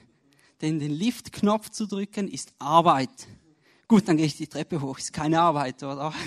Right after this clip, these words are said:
<laughs> Also ihr seht, extrem komplizierte Gesetze. Und aus diesen Hunderten von Gesetzen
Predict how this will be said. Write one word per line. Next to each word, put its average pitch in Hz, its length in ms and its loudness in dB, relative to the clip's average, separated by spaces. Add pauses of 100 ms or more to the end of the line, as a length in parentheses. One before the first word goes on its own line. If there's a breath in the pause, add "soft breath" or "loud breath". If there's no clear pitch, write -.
(100)
<laughs> 160 840 -4
Also 180 240 2
ihr 190 100 2
seht, 220 440 0 (320 loud breath)
extrem 247 600 -2
komplizierte 233 1000 -2 (400 soft breath)
Gesetze. 165 720 -2 (280 soft breath)
Und 185 160 -6
aus 175 160 -6
diesen 170 320 -4
Hunderten 262 420 0
von 208 200 -8
Gesetzen 190 760 -4